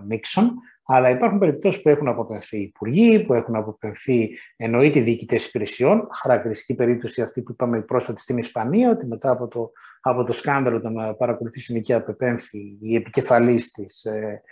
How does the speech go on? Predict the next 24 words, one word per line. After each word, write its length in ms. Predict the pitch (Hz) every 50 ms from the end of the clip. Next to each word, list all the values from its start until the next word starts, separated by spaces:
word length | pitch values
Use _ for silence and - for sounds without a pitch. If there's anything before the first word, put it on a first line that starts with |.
| - _ _
της 200 | - 147 - -
εκεί 400 | 135 - - - 139 123 123 - -
Ε 100 | 143 127
Ύψιλον 560 | 123 123 123 117 - - - 113 107 101 101
διαδικασία. 640 | 104 101 98 92 95 - - - - - - - 220 - - - - - _ _
Και 180 | - 143 135 147
άλλα 220 | 202 247 233 196
τέτοια 300 | 165 156 135 - 143 -
περιστατικά, 840 | - 120 107 - - 120 104 - 104 - - 113 127 147 185 - - 127
για 140 | 131 113
παράδειγμα, 520 | - 117 117 123 127 135 131 127 127 127 - -
πολύ 220 | - 131 123 131 139
συχνές 400 | 135 - 120 123 127 127 123 143
αλλαγές 360 | 131 123 120 117 123 127 123
στις 120 | - -
Ηνωμένες 400 | 131 123 117 117 123 127 123 -
Πολιτείες 460 | _ 131 123 117 117 - 131 123 - -
Α-, 220 | 127 123 - -
Αμερικής 720 | - 127 127 127 123 123 123 120 120 - - 131 127 -
όταν 240 | 127 107 107 110 107
προκύπτει 580 | 107 117 110 104 - 131 113 - - 113 104 - - - - - _
ένα 240 | _ 127 120 120 110
τέτοιο 320 | 104 123 110 - - 120 101
ζήτημα. 520 | - 104 104 - - 104 104 110 117